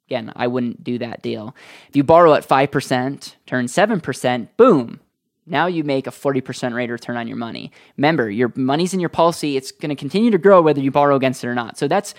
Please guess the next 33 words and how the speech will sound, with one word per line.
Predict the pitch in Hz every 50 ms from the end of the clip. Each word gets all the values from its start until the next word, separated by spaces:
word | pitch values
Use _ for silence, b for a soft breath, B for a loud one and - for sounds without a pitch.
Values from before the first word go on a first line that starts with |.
| B B B B
at, | - 147 - -
at | 147 147
the | - 151
point | - - 202 220 254 254 208
of | 151 160 143 135 165
borrowing, | - 131 131 160 190 202 208 214 226 226 220 190
that's | 170 160 165 - - - _ _ _ - - - _
not | - 156 156 156 160 165 160 -
relevant. | 147 143 127 123 165 - 143 - - - -
I | - 147
don't | 185 180 -
care | - 185 170 175
about | 170 160 147 143 -
the | 139 131 -
money | 143 143 143 139 135 135 127
growing | 139 135 135 131
in | 127 127
your | 131 123
policy. | - 131 127 135 139 - 175 180 190 190 B B B B B
It | - -
shouldn't | - - 196 190 156
justify | 139 156 151 - 165 143 - 151 139 135 135 131 127 123 131 135 b b b b b _
the | 131
next | 127 127 123 - -
activity | 123 - - - 117 113 117
that | 110 113 -
you | - 107
do. | 104 -
Your | - 120 139
money's | 170 214 220 202 151 117
growing | 147 170 165 151 143
regardless. | 135 127 123 127 120 127 135 165 185 202 190 - - - B B B B B B
The, | - -